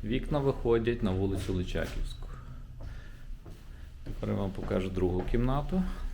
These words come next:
Так, також односпальне ліжко.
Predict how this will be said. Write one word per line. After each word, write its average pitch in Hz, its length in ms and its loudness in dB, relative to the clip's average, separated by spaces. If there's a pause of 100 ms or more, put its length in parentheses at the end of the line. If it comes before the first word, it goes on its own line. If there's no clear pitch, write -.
(1800)
Так, 101 120 -4 (180)
також 113 400 4
односпальне 101 600 4
ліжко. 92 540 0